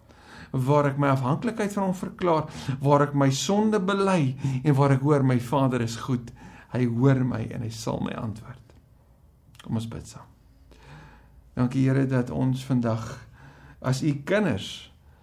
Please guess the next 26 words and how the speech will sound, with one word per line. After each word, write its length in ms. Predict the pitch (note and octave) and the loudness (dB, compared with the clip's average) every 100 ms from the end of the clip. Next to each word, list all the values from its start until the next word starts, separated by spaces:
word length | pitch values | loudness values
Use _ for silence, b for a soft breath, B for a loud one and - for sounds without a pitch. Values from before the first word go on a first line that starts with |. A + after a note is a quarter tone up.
| b b b _ | b b b _
voor 220 | D#3+ C#3+ | -2 0
U 60 | |
kan 200 | C3+ C3+ | 2 0
verskyn 480 | C3 C3 - A#2 G#2+ | 0 -4 -4 -4 0
met 140 | C3+ - | -2 0
oop 200 | E3 D3+ | 0 0
hande, 300 | B2 A2 - - - - - - - - - - - | 0 0 -4 -10 -20 -20 -20 -20 -20 -20 -20 -20 -4
met 180 | C3+ C3 | -4 0
oop 180 | E3+ C3+ | -2 0
harte, 340 | B2 B2+ C#3 | -2 -2 -2
met 160 | B2+ B2+ | -2 -2
oop 200 | C3 B2 | -4 -4
lewens. 540 | G#2+ F#2+ G2 - - - _ - b b b b b - | -6 -6 -10 -14 -20 -20 _ -20 b b b b b -2
Here, 180 | D#3+ | 0
U 160 | F#3 G3 | 0 0
weet 180 | F#3+ E3+ | -2 0
alles 320 | D#3 E3+ D3+ | 0 0 -2
van 160 | C#3+ B2+ | -2 -2
ons 140 | A#2 | -4
af. 200 | A2+ A2+ | -10 -6
U 100 | E3+ | -6
weet 280 | E3 G#3+ A#3 | -4 -4 -4
hoe 80 | D3 | -4
sondig 440 | C#3+ C3+ C3+ C3+ | -2 0 -2 -4
ons 160 | C#3 C3+ | -8 -8
is, 340 | C3+ - - | -10 -12 -18